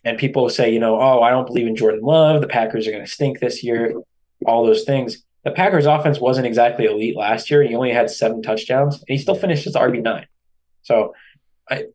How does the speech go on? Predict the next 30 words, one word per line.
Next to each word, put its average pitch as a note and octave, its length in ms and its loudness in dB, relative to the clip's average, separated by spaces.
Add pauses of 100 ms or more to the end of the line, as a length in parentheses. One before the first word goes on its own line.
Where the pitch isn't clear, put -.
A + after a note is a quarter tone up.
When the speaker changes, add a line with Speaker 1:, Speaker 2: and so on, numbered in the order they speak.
(160)
Speaker 1:
I D3 80 2
don't F3+ 120 0
know F3+ 100 4
what E3+ 160 4
Aaron D3 200 2
Jones' C#3 360 2
ceiling C3+ 360 0
is. F#3+ 220 0
I A#2 100 2
don't B2 180 0
think B2 140 -4
it's, A2 240 -2
like, G#2 380 -6
Speaker 2:
Super G#2+ 300 -20
high. F#2+ 200 -20
Speaker 1:
you A#2+ 60 -8
know, - 220 -4
t-, - 180 -12 (100)
top C3 280 0
five B2+ 260 2
running B2+ 180 0
back C3 240 2
like A#2 140 -2
he A#2+ 100 -8
was A2 260 0
a A2+ 60 -6
couple A2 260 -4
years A2 220 -2
ago. C#3+ 400 2
Speaker 2:
Yeah. A#2+ 300 4